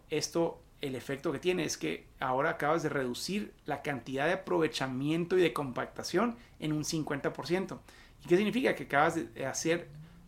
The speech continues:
una, o crear una demanda o una necesidad de expansión cincuenta por ciento, eh, hacia las periferias, artificial. Y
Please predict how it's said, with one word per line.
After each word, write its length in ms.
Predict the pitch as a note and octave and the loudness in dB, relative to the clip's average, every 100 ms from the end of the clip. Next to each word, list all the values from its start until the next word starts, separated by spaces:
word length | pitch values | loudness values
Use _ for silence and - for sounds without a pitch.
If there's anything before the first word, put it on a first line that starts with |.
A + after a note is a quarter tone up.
| - - | -14 -2
una, 240 | D#3+ F3+ | 0 0
o 120 | - | -2
crear 240 | - D3 E3 | -2 2 4
una 100 | F3+ | 4
demanda 320 | D3 D3+ E3+ | 2 2 2
o 40 | |
una 360 | D#3 D#3 F3+ - - - | 2 2 -2 -4 -12 -6
necesidad 840 | D3 C3+ C#3 - B2 E3+ - - - - | -4 -2 -4 -4 0 2 2 0 -16 -14
de 180 | - D#3+ | 2 2
expansión 1080 | D#3+ - - D#3 D#3 C#3 - G3 B3+ E4+ E4+ | 4 0 2 2 2 0 0 2 2 0 -2
cincuenta 800 | - - F#3 E3+ - G3 G#3 G3+ | -2 -2 -2 -4 -4 -6 -6 -8
por 180 | - D#3 | -8 -8
ciento, 640 | - G3 G3+ G3+ D#3+ - - | -6 -4 -4 -2 -4 -4 -6
eh, 420 | C#3 C3 B2+ - | -6 -6 -4 -4
hacia 220 | C#3 C3 C3+ | -4 -4 -4
las 100 | - | -6
periferias, 480 | C3 F3 F3 - - - - | -6 -2 0 -2 -6 -12 -2
artificial. 640 | C#3 - B2+ A#2 B2+ G#2+ - - - - | -2 -2 -8 -6 -6 -6 -10 -20 -20 -8
Y 360 | C#3 C#3 - | -6 -6 -8